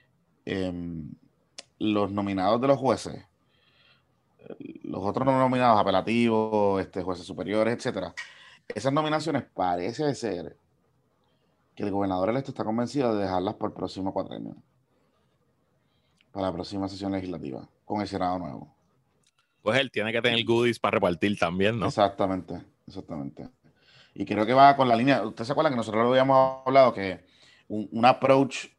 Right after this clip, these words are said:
Speaker 1: un acercamiento, déjame decir acercamiento, porque después viene Lalo y me, y me regaña.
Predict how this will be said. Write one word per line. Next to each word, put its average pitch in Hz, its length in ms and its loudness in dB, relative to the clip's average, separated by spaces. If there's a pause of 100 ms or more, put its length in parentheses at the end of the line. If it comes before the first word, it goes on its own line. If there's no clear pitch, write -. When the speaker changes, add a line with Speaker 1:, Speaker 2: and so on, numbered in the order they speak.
Speaker 1:
un 104 100 -8
acercamiento, 113 720 -4
déjame 92 180 -8
decir 104 120 -8
acercamiento, 101 500 -8
porque 76 180 -10
después 82 280 -8
viene 101 180 -6
Lalo 98 300 0
y 92 60 -4
me, 87 220 -8 (560)
y 92 140 -8
me 90 140 -8
regaña. 92 480 -4